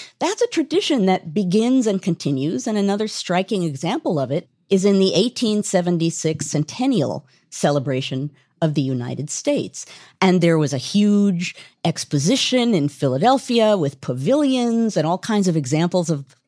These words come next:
mechanics and other ways in which the United States was booming ahead and full of prosperity and a, a leading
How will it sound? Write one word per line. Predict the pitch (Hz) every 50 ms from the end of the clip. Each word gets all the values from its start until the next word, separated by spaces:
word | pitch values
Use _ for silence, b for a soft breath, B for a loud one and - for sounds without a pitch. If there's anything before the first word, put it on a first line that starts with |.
| _ _ -
mechanics | 151 160 - - - 226 233 240 220 208 - - 170
and | 151
other | 135 156 147 151
ways | 139 151 165 185 196 202 208 160
in | 160 160
which | 160 151 - -
the | 147
United | 147 139 151 160 180 190 190 170
States | - - - 156 185 196 185 - -
was | 135 135
booming | 139 - _ _ - 277 311 311 294 262 240
ahead | 208 190 190 190 185 185 190 185 175 208 B B B B B B B B B
and | 147 147 151 143
full | - - - - - - 165 - 269 285 277 277 269 247 156
of | 156 151 139 117 - - _ _ -
prosperity | - 131 131 147 - - - 226 220 214 214 208 190 190 196 185 185 185 185
and | 165 156 151 151
a, | 147 139 - -
a | 165 151
leading | 151 151 160 190 214 220 214 214 208 190 185 180 175 180